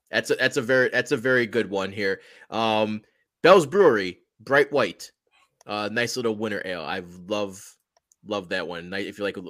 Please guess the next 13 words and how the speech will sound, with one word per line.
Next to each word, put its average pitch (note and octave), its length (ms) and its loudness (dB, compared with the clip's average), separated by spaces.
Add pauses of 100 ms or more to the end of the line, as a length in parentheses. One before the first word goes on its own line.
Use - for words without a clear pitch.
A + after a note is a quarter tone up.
(120)
a G2 60 -6
wheat, G#2 320 -6
a G#2+ 60 -6
winter G#2 360 -6
wheat, G2 420 -10 (680)
that G#2+ 120 0
is G2 100 -2
a G2 80 -2
very, F#2 600 -4 (180)
very F#2+ 260 -6
good D#2+ 220 -12
one E2+ 200 -8
here. E2+ 360 -10